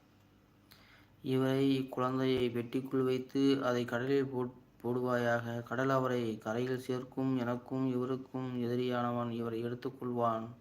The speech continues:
என்று உமது தாயாருக்கு அறிவித்தோம். எனது கண்காணிப்பில் நீர் வளர்க்கப்படுவதற்காக உம் மீது என் அன்பையும் செலுத்தினோம்.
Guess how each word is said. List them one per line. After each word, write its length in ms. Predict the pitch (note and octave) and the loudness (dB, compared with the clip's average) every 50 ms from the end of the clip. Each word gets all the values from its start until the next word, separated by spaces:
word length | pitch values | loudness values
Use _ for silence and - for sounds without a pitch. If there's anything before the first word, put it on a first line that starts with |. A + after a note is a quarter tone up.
| - - - _ - - - - - - - - _ - | -20 -20 -20 _ -20 -20 -20 -20 -20 -20 -20 -20 _ -6
என்று 180 | C3+ B2 B2 C3 B2 | -4 -2 -2 0 0
உமது 200 | B2 A#2 A2+ A2 A2 | 2 2 2 0 0
தாயாருக்கு 580 | A2+ A#2 A2+ B2+ C3 C3+ C3+ C3 C3 B2 B2+ A#2+ A#2 | 2 2 2 4 4 4 4 4 2 0 0 0 2
அறிவித்தோம். 580 | A#2+ B2 B2 A#2+ B2 - A#2+ A#2 A#2 A2+ A2 A2+ A2+ A2+ - - | 2 2 0 0 -2 -4 -4 -4 -2 -4 -4 -6 -8 -12 -12 -8
எனது 360 | A#2 A#2 A#2 A#2 A2+ A2 A2 A2 G#2+ A2 G#2+ - | -4 -2 -2 0 0 0 0 0 -2 -2 -4 -6
கண்காணிப்பில் 720 | A#2 A#2+ B2+ C3 C3+ C3+ C#3 C3+ C#3 C3+ C3+ C3+ C3+ C3+ C3 | -6 -4 -2 0 0 2 2 2 2 2 2 0 0 2 2
நீர் 140 | C3 B2+ B2 A#2+ A#2 | 0 0 0 0 0
வளர்க்கப்படுவதற்காக 960 | A#2 B2 B2 B2 - B2 B2 B2 B2 A#2+ A#2+ A#2+ A#2+ A#2+ - A#2 A#2+ B2 B2+ C3 B2+ | 0 0 -2 -4 -6 -6 -2 0 2 2 2 2 0 -2 -2 0 0 2 2 0 -2
உம் 120 | A#2+ B2 B2 | 0 0 0
மீது 220 | B2 B2+ C3 B2+ B2+ | 0 0 0 0 0
என் 200 | B2 A#2+ A#2+ A#2 A2+ A2 G#2 - - - - - - - - - _ - - - - - - - - - - - - - - - - - - A#2+ | 0 0 -2 -2 -4 -6 -8 -10 -14 -20 -20 -20 -20 -20 -20 -20 _ -20 -20 -20 -20 -20 -20 -20 -20 -20 -20 -20 -20 -20 -20 -20 -20 -12 -8 -6
அன்பையும் 480 | A#2 A#2+ B2 C3 B2 B2 B2+ C3+ C3+ C3+ | -4 -2 -2 0 0 0 2 0 0 0
செலுத்தினோம். 480 | B2 A#2 A2 A2+ A#2 G#2+ G#2 F#2 D#2+ | -2 -2 -2 -4 -4 -6 -6 -6 -8